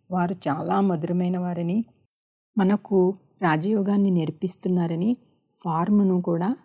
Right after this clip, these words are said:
నింపించాలి. ఆ సద్గురువు లేకుండా అంతా ఘోర అంధకారమే. ఇటువంటి తండ్రి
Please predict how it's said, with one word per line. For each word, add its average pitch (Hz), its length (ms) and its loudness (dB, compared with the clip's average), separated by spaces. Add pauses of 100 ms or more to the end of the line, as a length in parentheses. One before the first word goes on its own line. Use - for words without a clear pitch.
(120)
నింపించాలి. 170 760 0 (920)
ఆ 185 120 2
సద్గురువు 190 560 2
లేకుండా 180 680 0 (360)
అంతా 180 380 0
ఘోర 175 340 -2
అంధకారమే. 165 840 -2 (460)
ఇటువంటి 185 400 2
తండ్రి 175 560 0